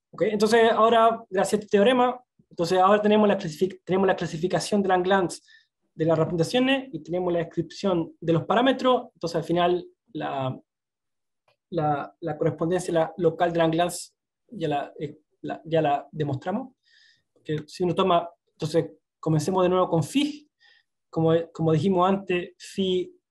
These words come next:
lo podemos decom-, de-, descomponer así. Claro, con, y lo que es importante es que cada uno de estos phi i son de esta forma. Entonces, ¿qué es lo que vamos a hacer?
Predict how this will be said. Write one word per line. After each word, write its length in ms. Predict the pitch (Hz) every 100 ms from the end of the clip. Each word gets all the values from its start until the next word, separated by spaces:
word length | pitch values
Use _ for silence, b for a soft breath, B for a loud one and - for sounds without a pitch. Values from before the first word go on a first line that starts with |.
| _
lo 120 | - 156
podemos 300 | 170 170 165
decom-, 380 | 160 165 -
de-, 240 | - 151 -
descomponer 520 | - 139 156 - 160
así. 400 | 151 - 302 302 - _ _ _ _ _ -
Claro, 240 | 180 202
con, 340 | 147 143 151 _ _ _ _
y 580 | - 214 214 220 208 - _ _ - -
lo 140 | - 160
que 100 | 175
es 40 |
importante 380 | 170 180 247 -
es 120 | 160
que 80 | 160
cada 220 | - 185 185
uno 120 | 190
de 60 |
estos 280 | 190 - 165
phi 540 | - 202 196 180 180 -
i 300 | 240 269 - B B B B
son 640 | - - 180 180 180 - _
de 140 | 160 175
esta 140 | 175
forma. 280 | 131 - - _ _ _ _ _ _ _ _ _ _
Entonces, 220 | 156 165
¿qué 60 |
es 60 | 196
lo 60 | 202
que 80 |
vamos 220 | 208 208 202
a 80 |
hacer? 220 | 277 -